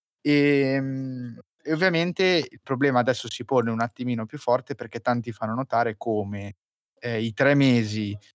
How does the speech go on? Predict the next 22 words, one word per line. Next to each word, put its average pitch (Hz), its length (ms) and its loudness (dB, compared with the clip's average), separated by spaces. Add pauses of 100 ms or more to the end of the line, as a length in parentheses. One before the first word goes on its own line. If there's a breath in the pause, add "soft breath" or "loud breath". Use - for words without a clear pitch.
(100)
ehm, 107 160 -8
che 120 120 -2
erano 123 220 6
inclusi 117 840 4
nella, 104 600 0
nel 107 200 -4
pre-order 110 840 2
della 107 220 -2
Founder 117 360 2
Edition 127 400 0
stiano 110 280 0
terminando, 110 580 2
quindi 113 340 0 (240 loud breath)
fondamentalmente 135 800 0
adesso 127 300 2
bisognerebbe 117 600 0
arrivare 123 300 2
al 127 80 2
momento 139 380 0
in 120 100 2
cui, 113 360 -2 (380 soft breath)
ehm, 95 180 -8